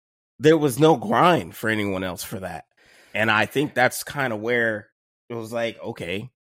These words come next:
well, what's next? Like, who's, who's gonna be the next one?"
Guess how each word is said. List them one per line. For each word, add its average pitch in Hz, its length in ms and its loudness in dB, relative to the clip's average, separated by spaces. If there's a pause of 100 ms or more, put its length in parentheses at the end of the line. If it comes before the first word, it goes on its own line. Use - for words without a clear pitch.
well, 101 200 0
what's 120 280 4
next? 120 460 -4
Like, 104 200 -14
who's, 120 320 -6
who's 123 240 -4
gonna 123 220 0
be 104 140 -6
the 90 120 -12
next 80 320 -12
one?" 60 220 -20